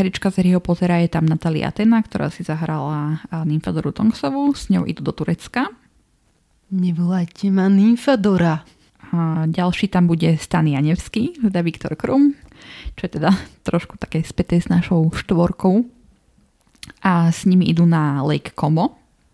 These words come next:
Speaker 1: A posledný diel je s Matthewom Lewisom, teda s Nevillom Longbottomom, a s nimi idú do Patagónie.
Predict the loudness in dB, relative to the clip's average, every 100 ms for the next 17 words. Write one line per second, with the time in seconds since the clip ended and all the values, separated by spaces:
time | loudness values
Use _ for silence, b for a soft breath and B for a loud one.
0 | -20 B B B B B B B _ -2
1 | 0 0 0 2 4 4 2 0 0 0
2 | 0 0 0 0 0 -2 0 2 2 0
3 | 0 2 4 2 -2 -10 -12 -6 -4 -2
4 | -2 -2 -2 -2 -2 0 0 -2 -4 -2
5 | -2 0 0 -2 -4 -4 -6 -6 -4 -4
6 | -4 -4